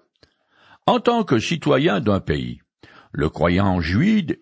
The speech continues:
des mêmes droits et devoirs que tous les autres membres de sa société. Si les chrétiens refusent de défendre leurs droits en justice, ils courent le risque de se faire croquer tout cru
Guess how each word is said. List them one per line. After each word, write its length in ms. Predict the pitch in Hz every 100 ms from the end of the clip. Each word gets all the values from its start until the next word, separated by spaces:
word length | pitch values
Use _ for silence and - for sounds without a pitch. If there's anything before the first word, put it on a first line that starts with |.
| _ -
des 180 | 90
mêmes 460 | 95 120 214 226 190
droits 360 | 135 180 220 208
et 100 | 95
devoirs 520 | 80 120 135 - 175
que 100 | -
tous 300 | 120 - 240
les 240 | 190 160 147
autres 320 | 185 - 104
membres 440 | 98 180 262 226
de 120 | 208
sa 180 | 202 196
société. 640 | 170 151 - 95 - - - _ _ _ _ _ - _
Si 200 | - 233
les 120 | 226
chrétiens 420 | - 196 165 185
refusent 540 | 151 151 131 185 202 147
de 120 | 101
défendre 580 | 95 123 110 175 147 110
leurs 220 | 110 90
droits 220 | 85 135
en 100 | 190
justice, 640 | 95 82 85 - 67 - - _ _ - - _
ils 160 | 135 131
courent 240 | 151 135
le 100 | 104
risque 400 | 104 165 214 -
de 140 | 131 110
se 180 | 117
faire 300 | 92 95 87
croquer 580 | - - 139 - 131 113
tout 160 | 220 226
cru 440 | - 120 170 123